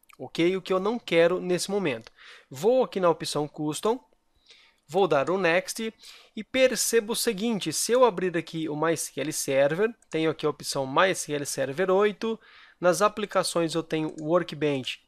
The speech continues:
também a versão oito, que são dois recursos interessantes aqui, no caso o servidor mysql, que é o server, é indispensável. Esse Workbench é uma ferramenta de interface, um front-end para que a gente possa gerenciar, manipular os nossos bancos e tabelas,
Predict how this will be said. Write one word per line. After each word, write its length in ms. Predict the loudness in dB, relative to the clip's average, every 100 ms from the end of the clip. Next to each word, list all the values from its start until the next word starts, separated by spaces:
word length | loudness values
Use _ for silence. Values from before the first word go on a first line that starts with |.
| -2
também 340 | 0 2 0
a 60 | 0
versão 480 | -2 -4 -2 -2 2
oito, 320 | 0 -2 -8
que 140 | -8
são 440 | -4 0 0 -2 -6 _ -20 -20 -20 _ _ _ -4
dois 280 | 2 2
recursos 640 | 2 -6 -4 -2 -2 -4 -8
interessantes 760 | -6 -2 0 0 -2 -2 -2 -4
aqui, 260 | -4 -4
no 140 | -4 -2
caso 340 | 2 4 2
o 40 |
servidor 600 | -2 4 4 4 -2 -2
mysql, 720 | 0 -2 -2 -6 -6 -4 -4 -4
que 80 | -2
é 40 |
o 80 | -2
server, 680 | -2 4 6 6 4 -4 -10 _ -8
é 80 | -4
indispensável. 800 | -4 -6 -6 -4 2 4 2 -4 -10 -20 -20 -20 -14 -2
Esse 320 | 0 0 0
Workbench 720 | 2 2 0 -2 0 -2 -4
é 60 | -2
uma 140 | -2
ferramenta 720 | -2 -4 -4 -2 -2 -2 -4
de 100 | -6
interface, 720 | -6 -4 -6 -2 0 0 -2
um 40 | -10
front-end 600 | -6 -6 -4 -2 -2 -2
para 160 | -4
que 80 | -4
a 40 |
gente 200 | -6 -10
possa 400 | -6 -2 -2 -2
gerenciar, 800 | -4 -4 -4 -4 -6 0 2 2
manipular 640 | 2 0 0 -4 0 2 0
os 80 | -2
nossos 380 | -4 -4 -6
bancos 480 | -2 2 2 0 -8
e 40 | -2
tabelas, 560 | 0 4 4 2 -2